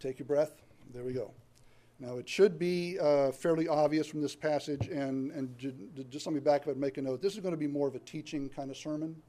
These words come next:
Okay, there's not gonna be a lot of action required when we're done. Uh, this is gonna be some, some foundation for us as we move forward into why it's important,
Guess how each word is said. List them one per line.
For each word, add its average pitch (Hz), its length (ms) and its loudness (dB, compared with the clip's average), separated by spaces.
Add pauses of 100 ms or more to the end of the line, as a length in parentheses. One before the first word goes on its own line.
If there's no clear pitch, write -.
Okay, 135 120 -10
there's 131 160 -8
not 139 120 -10
gonna 147 120 -10
be 135 80 -6
a 135 40 -4
lot 135 160 2
of 127 120 -10 (460)
action 156 460 -2
required 151 540 2
when 147 140 -4
we're 135 100 0
done. 143 340 -2 (640)
Uh, 139 260 6
this 147 180 -2
is 160 60 -8
gonna 160 180 0
be 151 160 -2
some, 143 360 -2
some 143 160 -6
foundation 147 680 0
for 127 220 -2
us - 340 -10
as 135 300 -6
we 131 100 -4
move 135 280 -2
forward 147 500 2
into 135 400 -6
why 139 200 2
it's 139 220 -2
important, 143 680 -2